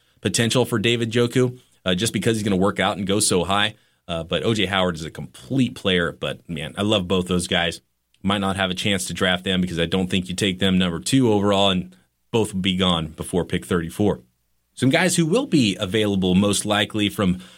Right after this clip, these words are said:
thirty-four on down, second, third, fourth, all the way into the third day. Uh, Evan Ingram, a little bit undersized guy, six three, two thirty-four,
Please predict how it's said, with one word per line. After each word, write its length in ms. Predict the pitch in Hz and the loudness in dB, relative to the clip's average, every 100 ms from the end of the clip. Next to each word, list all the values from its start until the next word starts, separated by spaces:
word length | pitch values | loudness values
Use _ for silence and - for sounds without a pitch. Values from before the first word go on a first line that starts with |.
| _ | _
thirty-four 800 | - 185 175 160 160 165 165 160 - _ _ - | -4 0 2 2 4 6 6 4 0 _ _ -2
on 300 | 139 143 131 | 2 2 2
down, 320 | 123 131 131 | 2 2 2
second, 400 | 123 127 123 113 | 2 2 0 -2
third, 240 | 123 127 123 | 2 2 4
fourth, 340 | 123 127 120 | 4 4 2
all 180 | 123 120 | 2 2
the 40 | |
way 120 | 120 | 2
into 320 | 117 131 117 113 | 0 0 0 0
the 120 | 95 | -4
third 380 | - 123 120 104 | 0 2 2 2
day. 340 | 117 123 - _ _ - | 2 2 -2 _ _ -4
Uh, 300 | 104 101 95 92 _ _ - | 0 2 2 -2 _ _ -2
Evan 200 | 180 185 | 0 2
Ingram, 300 | 240 190 - | 2 0 -2
a 60 | 101 | 0
little 140 | 180 | 0
bit 160 | 240 233 | 4 2
undersized 540 | 233 208 190 196 180 | 2 2 2 2 2
guy, 280 | 175 175 175 | 2 2 2
six 380 | 165 - 226 - | 0 -2 0 -2
three, 500 | - 175 202 202 185 - - | 0 2 4 4 2 -6 -4
two 220 | - 226 | 2 2
thirty-four, 840 | 233 202 170 127 - 147 147 143 | 2 2 4 2 0 2 4 2